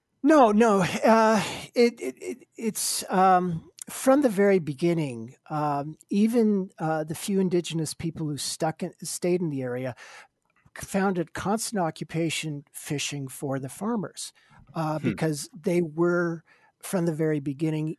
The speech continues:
Speaker 1: even with the transition to a white settler society, still really important as a winter food source,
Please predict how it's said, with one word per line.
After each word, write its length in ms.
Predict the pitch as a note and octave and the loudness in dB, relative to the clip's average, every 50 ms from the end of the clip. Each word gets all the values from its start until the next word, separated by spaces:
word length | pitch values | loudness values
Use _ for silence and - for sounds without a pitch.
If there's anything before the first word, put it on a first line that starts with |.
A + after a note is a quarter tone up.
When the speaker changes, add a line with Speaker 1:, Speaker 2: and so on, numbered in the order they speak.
| _ | _
Speaker 1:
even 420 | - E3 F3 E3+ F3+ F3 E3 D3 C#3 | -2 0 0 2 0 0 -2 -2 -2
with 280 | C#3+ D#3+ D#3+ D#3 - | 0 0 0 0 -2
the 80 | - D#3+ | -6 -10
transition 960 | - - - D3+ D3+ C#3+ C#3 B2+ C#3 D3+ C#3+ - - - D3+ C#3+ C#3+ C3+ C3 | -8 -8 -6 -4 -4 -4 -4 -4 -4 -6 -4 -6 -6 -8 -8 -8 -8 -8 -10
to 340 | - - - D#3+ C#3+ C3 B2+ | -10 -10 -8 -6 -6 -4 -4
a 100 | B2 B2 | -6 -6
white 400 | B2 B2 B2 B2+ B2+ - E3 - | -6 -6 -4 -4 -4 -4 -4 -6
settler 400 | - - - C#3+ B2 C3+ C#3 B2+ | -8 -6 -6 -6 -6 -8 -10 -12
society, 680 | - - C3 - - - D#3 E3+ F#3+ E3 B2 A#2 G#2+ G#2 - - - - - - _ | -10 -12 -12 -10 -4 -2 -2 0 0 -2 -4 -8 -14 -16 -18 -20 -20 -20 -20 -14 _
still 560 | - - - - - G#3 A3 G#3+ F#3 D3+ B2+ B2 A2+ A2 | -8 -6 -6 -2 2 4 4 4 4 0 -4 -10 -8 -4
really 400 | C3 D3 F3+ G#3 G#3 A3 G3 D#3 | -2 2 2 2 2 0 -2 -4
important 800 | C#3+ C#3 C3 - _ - - - F#3+ F#3+ - - D3+ C#3 C3 - _ - - | -6 -6 -10 -14 _ -10 -6 -4 -4 -4 -4 -8 -12 -14 -14 -14 _ -10 -8
as 240 | C3 B2+ B2+ - | -6 -6 -6 -4
a 80 | D#3+ C#3+ | -6 -6
winter 400 | D3 C3 D3+ C#3+ C3 - C#3+ D3 | -6 -8 -10 -10 -8 -8 -10 -10
food 360 | - - - A3+ B3 B3+ - | -10 -10 -8 -8 -8 -8 -8
source, 600 | - - - - - - - - - - - - | -10 -12 -12 -12 -14 -14 -14 -14 -14 -14 -14 -14